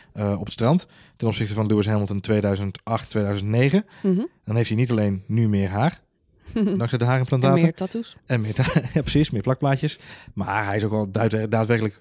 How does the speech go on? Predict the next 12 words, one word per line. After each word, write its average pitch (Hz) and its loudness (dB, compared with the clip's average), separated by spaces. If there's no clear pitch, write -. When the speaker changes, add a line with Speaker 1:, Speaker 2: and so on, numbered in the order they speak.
Speaker 1:
meer 104 -2
getraind, 113 -2
meer 107 0
gespierd. 104 -4
Speaker 2:
Ja, 202 4
maar 185 2
nou 185 4
is 196 2
Lewis 214 4
Hamilton 220 0
wel 202 2
een, 196 -2